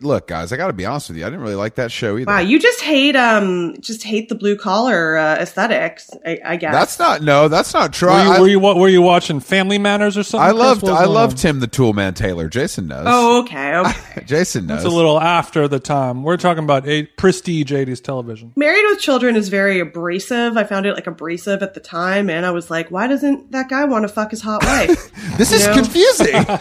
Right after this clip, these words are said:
Speaker 2: <laughs>
Speaker 1: She's so hot. She has red
Speaker 2: She's
Speaker 1: hair
Speaker 2: so
Speaker 1: and
Speaker 2: hot.
Speaker 1: big titties. <laughs>
Speaker 2: Yeah, like, what's wrong with him?
Speaker 3: We had to suspend a lot of disbelief with that show. I mean,
Speaker 1: Yeah.
Speaker 3: the No Ma'am. It was, there was so much to chew on there with that show.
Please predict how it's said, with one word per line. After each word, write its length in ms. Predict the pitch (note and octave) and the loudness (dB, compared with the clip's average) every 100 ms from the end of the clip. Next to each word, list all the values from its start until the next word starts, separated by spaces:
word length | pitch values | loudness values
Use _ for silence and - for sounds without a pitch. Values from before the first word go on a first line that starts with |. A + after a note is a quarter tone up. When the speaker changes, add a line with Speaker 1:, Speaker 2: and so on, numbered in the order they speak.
| G3 | -4
Speaker 2:
<laughs> 20 | - | 0
Speaker 1:
She's 280 | G3 D4 - | 2 2 4
so 260 | C4 C#4+ | 4 4
hot. 340 | C#4+ E4 G4 E3+ | 6 4 4 2
She 120 | A3+ | 0
has 120 | G#3 | 2
red 160 | F#3 A3+ | 2 2
Speaker 2:
She's 80 | D4 | 2
Speaker 1:
hair 140 | F4 | 2
Speaker 2:
so 60 | E4 | 4
Speaker 1:
and 60 | F3 | 2
Speaker 2:
hot. 360 | E4 F4+ G#3 | 2 2 4
Speaker 1:
big 120 | F#4+ F#4+ | 4 2
titties. 460 | G3+ B2+ C3 - - | 2 0 -2 -8 -10
<laughs> 40 | D4 | -4
Speaker 2:
Yeah, 300 | D#4 F4 G3+ | 0 2 2
like, 160 | F3 G3 | 0 0
what's 220 | A#3 C4 | -2 -2
wrong 240 | C4+ D#4 D#4+ | 0 0 2
with 140 | C#4 | 2
him? 280 | D4 E4+ A#3 | 2 2 2
Speaker 3:
We 60 | C#4 | 2
had 140 | D#4 | 2
to 100 | D4 | 0
suspend 560 | - G#3+ - F#3+ F3 F3 | 2 0 2 0 2 2
a 40 | |
lot 240 | D#3+ D#3+ D3+ | 4 4 2
of 140 | C3+ | -2
disbelief 560 | C#3 - C3+ B2+ C3+ - | -6 -6 -6 -4 -6 -6
with 120 | C3 | -4
that 200 | C3 B2+ | -4 -2
show. 220 | - C#3 | -2 0
I 80 | C#3 | 0
mean, 300 | C#3+ C#3 C3+ - _ - | -2 -4 -6 -14 _ -6
Speaker 1:
Yeah. 320 | G#2 F#2+ F#2 - | -2 -2 -4 -2
Speaker 3:
the 100 | C#3+ | -2
No 320 | D3 D#3 D#3+ | 2 4 4
Ma'am. 720 | D3+ D3+ D3+ D3+ D3+ D3+ D3 C3 _ - | 4 2 4 4 2 -2 -8 -14 _ -16
It 100 | D#3 | -8
was, 160 | E3+ E3 | -4 -4
there 180 | E3+ A3+ | 0 0
was 140 | G#3+ | 0
so 180 | - F#3 | 0 0
much 300 | E3+ D3+ - | 0 -4 -10
to 100 | C3+ | -16
chew 260 | - C#3 B2+ | -8 -6 -6
on 160 | A#2+ | -8
there 140 | A#2+ A2+ | -8 -10
with 120 | A#2 | -10
that 180 | B2+ A#2+ | -14 -14
show. 320 | - A#2+ | -12 -10